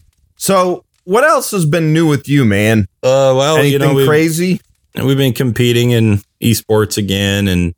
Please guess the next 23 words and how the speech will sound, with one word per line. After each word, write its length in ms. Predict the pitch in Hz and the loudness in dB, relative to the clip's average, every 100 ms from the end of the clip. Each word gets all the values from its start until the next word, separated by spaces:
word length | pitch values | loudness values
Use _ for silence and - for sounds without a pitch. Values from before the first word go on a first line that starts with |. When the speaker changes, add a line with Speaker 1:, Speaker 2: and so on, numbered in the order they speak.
| _ | _
Speaker 2:
uh, 400 | - 90 85 80 80 | -6 -2 -2 -2 -2
we, 300 | 92 90 - 92 | 0 -2 -2 -2
we 160 | 104 | -2
do, 380 | 104 113 131 127 - | -2 -2 -2 -2 -4
we 120 | 123 | -2
did 160 | 143 127 | -2 0
well. 300 | 120 120 117 | 0 0 0
We've 140 | 131 | -2
been, 260 | 147 135 - _ _ | 0 -2 -4 _ _
we 140 | 120 110 | -2 -2
played 400 | - 151 151 - | 0 0 0 -2
tonight. 560 | 120 113 117 110 107 | -2 -2 0 -2 -2
We 100 | 123 | -2
actually 260 | 131 - 104 | -2 -2 -2
did 180 | 113 101 | -2 0
lose. 560 | 98 90 92 98 - - _ - | 0 0 0 -2 -6 -16 _ -4
Speaker 1:
Aw. 540 | 120 107 101 101 95 92 | -2 0 -2 -2 -2 -2
Speaker 2:
Um, 240 | 92 92 _ - | -2 -6 _ -6
but 200 | 107 110 | -2 0
we 120 | 107 | 0
were 100 | 110 | -2
playing 440 | 101 110 107 104 101 | -2 -2 -2 -2 -2
against 500 | 101 98 92 - | -2 -2 -2 -6